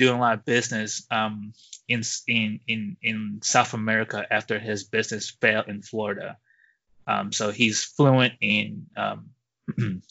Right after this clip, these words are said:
either Portuguese or Spanish, and also English and French.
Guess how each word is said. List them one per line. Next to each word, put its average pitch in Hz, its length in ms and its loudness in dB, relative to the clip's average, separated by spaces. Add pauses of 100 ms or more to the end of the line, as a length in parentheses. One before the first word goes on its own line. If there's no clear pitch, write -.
(200)
either 117 260 6
Portuguese 143 760 2
or 127 80 4
Spanish, 131 720 0 (600)
and 120 200 6
also 120 580 4
English 131 540 0 (200)
and 104 360 -2
French. 131 500 0